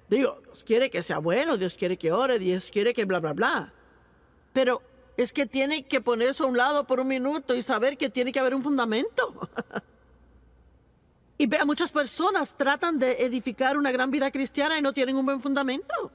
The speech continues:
¿Y sabe lo que pasa cuando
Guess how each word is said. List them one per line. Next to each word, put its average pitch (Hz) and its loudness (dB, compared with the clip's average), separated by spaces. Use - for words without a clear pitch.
¿Y 269 0
sabe 339 0
lo 539 -2
que - 0
pasa 233 -4
cuando 202 -4